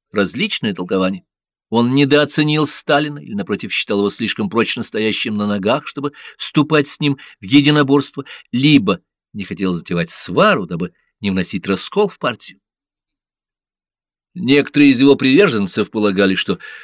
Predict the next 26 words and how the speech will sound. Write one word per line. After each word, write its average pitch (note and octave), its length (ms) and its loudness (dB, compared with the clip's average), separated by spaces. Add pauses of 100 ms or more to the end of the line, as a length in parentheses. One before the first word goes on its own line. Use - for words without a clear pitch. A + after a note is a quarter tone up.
(120)
он A#3 180 4
считал G#3 420 2
всякую G#3+ 500 -2
такую G3 400 -2
интригу A#2+ 460 2
ниже G#3+ 400 -2
своего F#3+ 320 -4
достоинства, E3+ 720 -4 (340)
не G2 220 -4
умея F#2+ 340 2
вести G2 420 -4
какую F#2 280 -8
бы E2+ 80 -8
то F2+ 100 -4
ни C3 200 -2
было D#3+ 200 -6 (240)
политическую G2+ 640 -8
игру. F#2 220 -10 (800)
Его G2 220 0
биограф A2 500 2
Исаак F#2+ 500 -2
Дойчер D3 520 2 (320)
приписывает G#2+ 600 -4
пассивность G3 760 -2
его F#3 100 -4
великодушному C3+ 880 -6